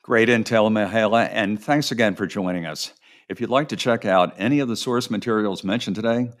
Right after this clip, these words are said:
visit transamericainstitute dot org forward slash podcast to review the episode's transcript.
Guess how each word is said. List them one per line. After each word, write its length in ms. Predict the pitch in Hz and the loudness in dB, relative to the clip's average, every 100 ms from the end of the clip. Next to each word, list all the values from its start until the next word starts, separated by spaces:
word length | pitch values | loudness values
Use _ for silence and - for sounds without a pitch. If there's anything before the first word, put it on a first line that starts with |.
| _ _ _ 107 | _ _ _ -6
visit 260 | 120 170 | -2 -4
transamericainstitute 1400 | - 104 110 123 127 117 123 120 87 - 92 92 90 85 - - | -2 0 0 0 2 2 2 0 -2 -4 -8 -4 -4 -6 -18 -10
dot 260 | 80 87 - | -2 -2 -2
org 460 | 98 80 80 80 - _ _ | -4 -4 -6 -8 -14 _ _
forward 360 | 95 101 127 | -2 0 0
slash 520 | - 78 67 64 - - - | -2 -6 -4 -4 -8 -14 -8
podcast 640 | 127 135 - 78 69 - - - _ | -2 -2 -2 -6 -6 -6 -12 -20 _
to 100 | - | -4
review 340 | 104 92 101 117 | -2 0 0 0
the 200 | 113 92 | 2 0
episode's 440 | 90 - 101 95 | 0 -2 -4 -4
transcript. 760 | - 110 110 - 80 65 - | -2 -2 -2 -4 -6 -8 -10